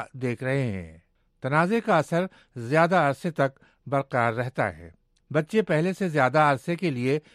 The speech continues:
اسکول سے باہر رہتے ہیں۔ پہلے سے زیادہ بچے اسکول نہیں جا پا رہے۔ جب وہ اسکول جاتے ہیں تو انہیں لڑائیوں کی وجہ سے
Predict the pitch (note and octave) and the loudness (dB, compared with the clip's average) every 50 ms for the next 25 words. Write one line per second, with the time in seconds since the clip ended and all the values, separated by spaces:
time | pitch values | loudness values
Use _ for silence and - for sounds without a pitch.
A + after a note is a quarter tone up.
0 | _ _ C3+ B2 - - - F3 F3+ E3 - - C#3+ C3+ B2 C3 A#2 A2 A2+ A#2 | _ _ -10 -10 -8 -4 -2 0 0 0 0 0 0 2 2 2 2 2 0 -2
1 | B2 B2 C3 - - A2 A2 F#2+ F#2 F2 E2+ - _ _ _ _ _ _ _ - | -2 -4 -4 -2 -2 -4 -4 -4 -6 -10 -14 -16 _ _ _ _ _ _ _ -2
2 | D#3 E3 F#3+ G3+ G#3 - - F#3+ D#3 D#3+ C#3+ C#3+ E3+ E3 D3 D3+ C#3+ - - D3 | 0 2 2 2 0 0 -2 -2 0 2 2 2 2 2 2 0 -2 -2 -2 -2
3 | D3 E3+ E3+ - _ _ _ D3 C3 - - E3 E3+ E3 D3+ D3 D3+ D3 F3 - | -2 -2 -4 -6 _ _ _ -10 -10 -8 -4 -2 0 0 0 0 0 2 2 0
4 | A#2+ A#2 A#2 _ _ _ _ A#2+ A2+ C3 C3 B2+ A#2 - B2+ B2 B2 C3 B2 B2+ | 0 -2 -6 _ _ _ _ -4 0 2 4 4 4 4 2 2 2 0 0 -2
5 | B2 G2 E2 E2 _ _ _ _ _ _ _ _ _ _ _ _ _ C3+ D3+ D3+ | -4 -4 -6 -10 _ _ _ _ _ _ _ _ _ _ _ _ _ -2 -2 0
6 | E3 F3 E3 - - G#3 G#3+ F3+ E3 D#3 D3 C#3+ - F#3+ F3+ E3+ F3 G3 G#3+ - | 2 0 0 -2 -4 -4 -2 2 4 4 4 4 2 0 0 0 0 0 -2 -4
7 | - _ _ _ _ D#3+ D#3+ D#3+ E3 F3+ F#3+ D#3+ C#3+ C#3 C3 B2+ C3 C3 C3 C#3 | -10 _ _ _ _ -2 0 2 2 2 2 2 2 0 2 2 2 4 2 2
8 | D#3 F3 E3+ D3 D#3 B2+ B2 B2+ C3+ - - E3+ F3 | 2 0 -2 -2 -2 -2 0 0 -2 -2 -2 -2 -4